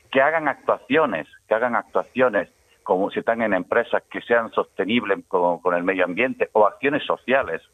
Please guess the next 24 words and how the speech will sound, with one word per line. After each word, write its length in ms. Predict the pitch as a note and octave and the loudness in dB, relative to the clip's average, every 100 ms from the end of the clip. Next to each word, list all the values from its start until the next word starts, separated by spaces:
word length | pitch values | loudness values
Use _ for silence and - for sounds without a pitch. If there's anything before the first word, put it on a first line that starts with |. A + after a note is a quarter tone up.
| _ | _
porque 220 | - F#2 | -6 0
las 100 | F#2 | 0
empresas 480 | F#2 A2+ A#2+ C#3+ C#3 - - - _ _ | 0 0 0 0 -2 -6 -20 -20 _ _
están 460 | A#2 - A2+ A#2+ - - | -10 -2 -2 -2 -14 -20
efectivamente 600 | - E2+ G2+ G#2 G#2+ - | -12 -2 2 2 2 0
para 200 | G2+ F#2+ | 2 0
ganar 240 | F2 F2+ | 2 0
dinero, 360 | F2+ F#2+ A#2+ F#2 | -2 0 0 0
pero 140 | - G2 | -2 -2
también 240 | G2 A2 | -2 -4
tienen 260 | - B2 B2+ | -4 -4 0
que 80 | B2+ | 0
destinar 440 | A#2 - A#2 A#2+ _ | 0 -2 -4 -4 _
parte 340 | C3+ D3 C#3+ G#2+ | 0 0 0 -2
de 80 | |
su 140 | F#2 G#2+ | -2 -2
beneficio 680 | A#2+ B2 B2 A#2 - B2 - _ _ | -2 -2 -4 -6 -2 -4 -4 _ _
para 160 | G#2 G2+ | -2 -2
hacer 240 | - B2 | 0 0
actuaciones 640 | B2 - G#2 - A2+ A2 G#2+ | 0 -2 -4 0 0 0 0
medioambientales 840 | F#2+ F#2 E2+ F2+ E2+ G2 G2+ G2+ | 0 0 0 -2 -2 -4 -4 -4
o 80 | E2+ | -4
sociales, 540 | E2 - F2 D2+ D2 | -4 -2 0 0 -2
¿no? 140 | G#2+ | -6